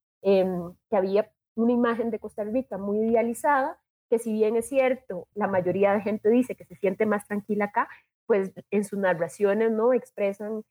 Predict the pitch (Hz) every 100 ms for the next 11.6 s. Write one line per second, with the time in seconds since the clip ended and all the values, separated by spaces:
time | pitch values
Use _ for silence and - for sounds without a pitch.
0 | _ _ 196 240 247 262 240 208 208 202
1 | 208 208 202 - 208 208 202 - 247 240
2 | 233 240 247 190 185 180 180 202 214 220
3 | - - 190 196 196 196 202 196 - 180
4 | 180 175 175 170 _ _ - 196 196 185
5 | 196 196 208 208 190 185 185 196 196 -
6 | 180 175 - 165 220 240 202 208 202 185
7 | 190 185 196 180 170 175 185 180 185 180
8 | 208 208 _ _ _ 175 226 185 185 180
9 | 185 190 196 226 - 185 180 170 160 202
10 | - 180 _ - - 202 202 214 202 185
11 | 190 196 185 185 214